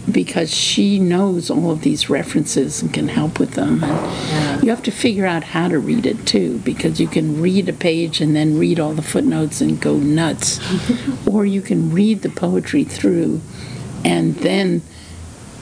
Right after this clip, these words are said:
Speaker 1: look at the footnotes, and you get the whole, the beauty of the language, even in translation.
Speaker 2: Yeah.
Speaker 1: Without understanding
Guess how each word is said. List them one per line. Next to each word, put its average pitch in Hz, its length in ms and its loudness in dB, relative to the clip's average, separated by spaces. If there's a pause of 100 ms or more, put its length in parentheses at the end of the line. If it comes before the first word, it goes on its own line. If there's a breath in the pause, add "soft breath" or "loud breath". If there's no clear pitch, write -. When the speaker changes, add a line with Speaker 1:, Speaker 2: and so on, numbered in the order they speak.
(600)
Speaker 1:
look 190 320 2
at 147 60 -6
the - 60 -12
footnotes, 160 680 -2 (680 loud breath)
and 175 200 4
you 175 80 0
get 190 300 -2
the 160 80 -2
whole, 175 440 0 (460)
the - 160 2
beauty 196 720 2
of - 160 -6
the 143 80 0
language, 156 840 0
even 175 300 2
in 156 200 -2
translation. 151 840 0 (380 loud breath)
Speaker 2:
Yeah. 147 280 -6 (680)
Speaker 1:
Without 185 440 2
understanding 170 580 0